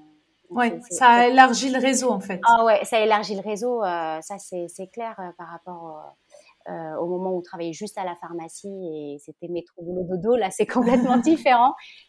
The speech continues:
Speaker 1: et c'est ça qui est très, très intéressant, très
Speaker 2: Ouais,
Speaker 1: enrichissant.
Speaker 2: parce que vous faites, vous faites ça à côté, en plus. Vous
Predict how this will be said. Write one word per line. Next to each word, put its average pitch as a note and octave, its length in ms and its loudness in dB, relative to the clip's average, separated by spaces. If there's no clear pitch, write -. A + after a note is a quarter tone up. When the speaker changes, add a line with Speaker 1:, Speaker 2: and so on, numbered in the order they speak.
Speaker 1:
et F#3+ 80 -6
c'est G#3 120 -8
ça A#3 200 -8
qui A3+ 100 -8
est G3 100 -6
très, A#3 220 -8
très A3 260 -14
intéressant, F#3 400 -14
très B3 240 -2
Speaker 2:
Ouais, - 20 -6
Speaker 1:
enrichissant. - 380 -8
Speaker 2:
parce D4+ 160 -10
que D4+ 60 -10
vous C4 140 -10
faites, B3 280 -6
vous A#3 140 -10
faites B3+ 180 -6
ça - 160 -4
à C#4+ 80 -2
côté, C#4+ 280 -8
en C4+ 100 -4
plus. - 440 -14
Vous G3+ 80 -20